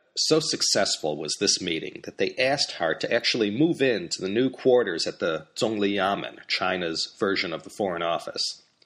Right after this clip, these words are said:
Prince Gong was in charge of the Yamen and set it up in eighteen sixty-one following the Convention of Beijing.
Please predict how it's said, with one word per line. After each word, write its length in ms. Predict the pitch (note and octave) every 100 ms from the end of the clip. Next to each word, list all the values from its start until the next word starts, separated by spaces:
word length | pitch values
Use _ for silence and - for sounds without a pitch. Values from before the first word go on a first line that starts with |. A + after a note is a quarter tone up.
| _ _ -
Prince 260 | - D#3+ -
Gong 540 | - G3 F3 E3+ D3+
was 200 | C3+ A2+
in 100 | A2+
charge 380 | - C3+ B2 A#2
of 100 | G#2+
the 160 | G#2 F#2+
Yamen 440 | E2+ E2 D#2+ E2+ _ _ _ -
and 220 | A2 G2+
set 240 | - C#3+ A2+
it 80 |
up 200 | A#2 G#2+
in 60 | G2
eighteen 360 | G2+ - G#2 F#2
sixty-one 880 | - G2 - G#2+ B2 D3 A2+ G#2+
following 500 | - A2 G#2 G2 F#2
the 200 | F2 E2+
Convention 500 | - G2+ F#2 F2 G#2
of 120 | F2+
Beijing. 640 | - E2+ E2 D3 C3+ C#3